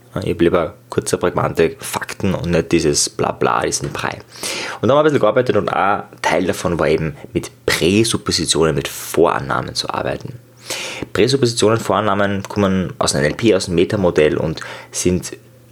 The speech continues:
allgegenwärtig. Wir haben ständig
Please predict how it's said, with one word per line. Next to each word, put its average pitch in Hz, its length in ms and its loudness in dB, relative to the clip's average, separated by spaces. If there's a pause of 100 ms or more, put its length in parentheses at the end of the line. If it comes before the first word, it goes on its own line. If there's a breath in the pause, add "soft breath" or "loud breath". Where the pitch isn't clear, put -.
(160)
allgegenwärtig. - 1500 -2 (460 loud breath)
Wir 98 80 2
haben 117 140 0
ständig 135 720 0